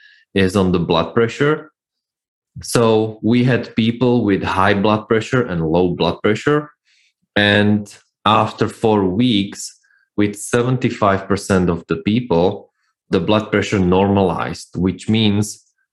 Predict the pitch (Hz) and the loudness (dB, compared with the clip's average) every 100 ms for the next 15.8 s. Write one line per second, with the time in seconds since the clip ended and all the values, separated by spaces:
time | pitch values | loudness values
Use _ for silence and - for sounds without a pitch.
0 | _ - 101 98 101 92 87 101 104 101 | _ -2 0 0 0 0 0 2 2 2
1 | 104 98 95 87 - 95 - - 92 85 | 0 0 -2 -2 -2 -4 -4 -6 -4 -2
2 | 82 82 - 80 85 104 147 165 - _ | -2 -2 -2 0 2 2 0 -2 -10 _
3 | _ _ _ 101 101 95 95 87 90 92 | _ _ _ 2 2 2 0 0 0 2
4 | 127 143 - 87 85 90 85 - 92 85 | 2 0 -2 -4 -2 -4 -2 -2 -2 -4
5 | - - 90 82 82 - - 76 - 85 | -8 -4 -4 -2 -4 -4 -10 -6 -6 -4
6 | 87 87 85 - 87 90 71 - - 95 | -4 -2 -4 -2 0 0 0 -6 -6 -6
7 | - 95 92 92 85 - 95 87 87 95 | -2 -2 -2 -2 -6 -4 -4 -2 -4 -2
8 | 90 85 80 78 - - - - _ - | 0 0 0 -4 -6 -10 -14 -20 _ -20
9 | - - - - 127 117 117 117 - - | -20 -20 -14 -2 2 4 2 -2 -12 -20
10 | _ _ 110 123 143 151 - 147 139 101 | _ _ -2 0 0 -2 0 2 2 2
11 | 104 131 131 104 98 80 92 110 101 90 | 2 2 0 0 -2 -2 0 2 2 0
12 | 87 90 95 - - _ _ _ _ - | 0 0 -2 -4 -14 _ _ _ _ -6
13 | - 110 98 143 135 113 95 95 - - | 0 2 2 0 0 0 0 0 -4 -2
14 | 95 90 92 90 85 82 - - 135 101 | -2 0 0 0 0 -2 -4 -2 0 0
15 | 82 - 90 98 113 104 82 82 | -2 -4 0 2 2 2 0 -2